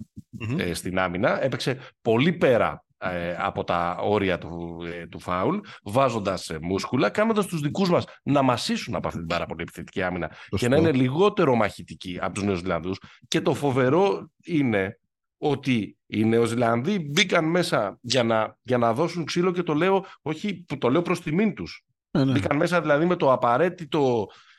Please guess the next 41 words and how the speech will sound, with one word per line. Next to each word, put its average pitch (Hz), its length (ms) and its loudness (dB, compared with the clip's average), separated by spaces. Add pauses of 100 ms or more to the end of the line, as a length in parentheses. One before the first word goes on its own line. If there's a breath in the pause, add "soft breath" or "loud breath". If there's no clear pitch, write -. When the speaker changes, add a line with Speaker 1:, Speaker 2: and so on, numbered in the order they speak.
(120 soft breath)
Speaker 2:
εμ, 104 580 0
Speaker 1:
Τσαμπουκά. 101 640 4 (460)
Speaker 2:
ε, 139 260 -8
φ-, 143 460 -4
με, 143 180 4
με 143 240 2
το 123 180 -4
attitude 123 540 0 (100)
για 127 160 2
να 123 80 4
πάνε 127 140 4
να 120 60 2
παίξεις 135 240 -4
ένα 123 260 2
do 143 100 0
or 139 160 4
die 143 140 2
παιχνίδι. 120 540 -4 (580)
Speaker 1:
Με 143 180 6
αντίπαλο 165 400 6
που 185 60 4
ξέρεις 233 320 4
ότι 127 80 2
είναι 131 100 4
καλύτερό 120 440 6
σου. 120 260 -6 (120)
Δηλαδή 151 240 6 (340)
Speaker 2:
Ναι, 151 320 4 (300)
και, 180 180 4 (300)
και 196 120 0
πήγαν 262 280 2
πρώτοι 269 260 0
στον 190 180 0
μπόνους 143 520 0 (240)
και 262 140 -2
στο 254 140 0
πρώτο 247 220 0
και 262 120 -2
στο 277 160 0
δεύτερο, 117 400 -2 (140)
ε, 95 380 -6